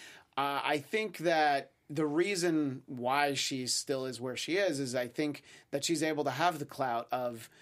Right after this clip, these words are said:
saying, like, "Look, it's gonna be tough. We're not gonna be very popular. We're actually not gonna be as unpopular as President Trump.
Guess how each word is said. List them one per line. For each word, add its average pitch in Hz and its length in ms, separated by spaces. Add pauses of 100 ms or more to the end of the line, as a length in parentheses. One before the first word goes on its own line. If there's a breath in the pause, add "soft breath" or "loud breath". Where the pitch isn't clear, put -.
(160 loud breath)
saying, 185 340
like, 143 240 (400 soft breath)
"Look, 165 100
it's 139 140
gonna 170 120
be 170 120
tough. - 560 (440 soft breath)
We're 156 300
not 170 180
gonna 160 140
be 151 120
very 143 260
popular. 139 600 (200 soft breath)
We're 113 160
actually 156 320
not 160 160
gonna 151 140
be 151 180
as 143 120
unpopular 139 460
as 127 60
President 123 420
Trump. 190 300